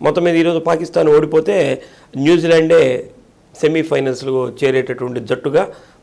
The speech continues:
మనకి పాయింట్ల పట్టికలో కనిపిస్తూ ఉంది. మొత్తం మీద క్రికెట్ మటుకు బాగా, ఆ, ఎప్పటిప్పుడు ఏం జరుగుతుందా, ఏ జట్టు ఎలాంటి విజయాన్ని సాధిస్తుందని ఉత్కంఠభరితంగా,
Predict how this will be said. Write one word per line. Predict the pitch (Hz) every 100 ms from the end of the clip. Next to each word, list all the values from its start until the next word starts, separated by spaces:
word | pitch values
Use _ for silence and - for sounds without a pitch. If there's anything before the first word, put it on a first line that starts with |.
| -
మనకి | 131 131 131 117 123 - _ _
పాయింట్ల | 131 135 135
పట్టికలో | 131 117 120 120 127
కనిపిస్తూ | 123 120 120 117 110 110
ఉంది. | 110 - - _ _ _ _
మొత్తం | - 120 135
మీద | 135 135 131 117 - _ _ -
క్రికెట్ | 123 151 151 131 117 -
మటుకు | 120 127 151 139 123 120 -
బాగా, | 123 127 127 - - _ _ 131
ఆ, | 123 120 120
ఎప్పటిప్పుడు | 123 - 151 147 147 131
ఏం | 131 143
జరుగుతుందా, | 131 131 127 131 135
ఏ | 131 127 135 143
జట్టు | 131 120 - 123 - - _ _ -
ఎలాంటి | 123 143 135 127
విజయాన్ని | 131 139 131
సాధిస్తుందని | 117 123 123 117 127 123 147
ఉత్కంఠభరితంగా, | 131 - 156 143 135 123 127 127 143 135